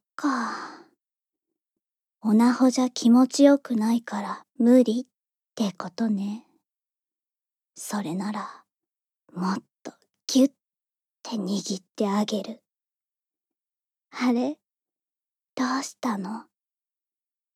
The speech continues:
また女の子みたいな喘ぎ声出して。全然気持ちよくないんでしょ？だったら、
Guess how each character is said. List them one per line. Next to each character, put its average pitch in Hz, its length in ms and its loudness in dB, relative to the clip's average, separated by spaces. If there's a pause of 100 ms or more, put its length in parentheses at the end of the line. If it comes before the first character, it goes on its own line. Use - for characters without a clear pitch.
(120)
ま 202 180 -2
た 208 260 0
女 226 340 2
の 226 140 -2
子 196 180 -6
み 202 180 -6
た 240 200 -8
い 208 80 -8
な - 340 -16
喘 214 320 2
ぎ 226 180 2
声 214 300 -2
出 202 120 -6 (140)
し - 200 -14
て。 - 220 -20 (1700)
全 208 320 -4
然 247 320 0
気 - 180 0
持 247 200 2
ち - 200 -6
よ 277 160 2
く 247 160 2
な 233 220 0
い 262 100 4
ん 247 80 4
で 233 120 -4
し - 140 -8
ょ？ 220 300 -4 (880)
だ 220 160 -6
っ 233 160 -10
た 220 160 -2
ら、 - 340 -12